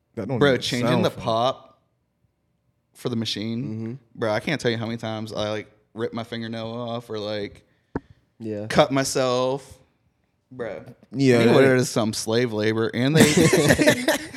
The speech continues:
Speaker 3: Dude,
Speaker 2: Dude,
Speaker 3: any,
Speaker 2: and
Speaker 3: any
Speaker 2: they get away
Speaker 3: amusement
Speaker 2: with
Speaker 3: park
Speaker 2: paying
Speaker 3: is
Speaker 2: you.
Speaker 3: rough.
Speaker 2: They get away paying you below minimum wage 'cause it's a seasonal job. I was making five dollars an hour
Speaker 3: Yeah.
Speaker 2: working at Kennywood.
Speaker 1: What you make at Sandcastle?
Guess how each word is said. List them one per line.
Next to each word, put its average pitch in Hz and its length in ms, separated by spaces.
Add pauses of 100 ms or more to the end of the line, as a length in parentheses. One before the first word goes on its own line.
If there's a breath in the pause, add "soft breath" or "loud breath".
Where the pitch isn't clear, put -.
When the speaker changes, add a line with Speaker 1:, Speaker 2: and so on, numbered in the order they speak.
(160)
Speaker 3:
Dude, - 140
Speaker 2:
Dude, 131 340 (400 loud breath)
Speaker 3:
any, 202 380
Speaker 2:
and 123 80
Speaker 3:
any 208 260
Speaker 2:
they 226 140 (100)
get 202 180
away 160 220
Speaker 3:
amusement 165 40
Speaker 2:
with 175 80
Speaker 3:
park 117 160
Speaker 2:
paying 143 200
Speaker 3:
is 147 80
Speaker 2:
you. 120 60
Speaker 3:
rough. 101 300 (380 soft breath)
Speaker 2:
They 143 120
get 185 140
away 143 300
paying 127 360
you 120 140
below 107 280
minimum 113 360
wage 110 240
'cause 110 160
it's 98 120
a 101 40
seasonal 117 400
job. 104 500
I 101 80
was 135 140
making 175 300
five 107 440
dollars 101 680
an 107 80
hour 101 420 (200)
Speaker 3:
Yeah. - 260 (160)
Speaker 2:
working 113 240
at 98 60
Kennywood. 95 400
Speaker 1:
What 135 220
you 143 60
make 131 140
at 123 100
Sandcastle? 110 500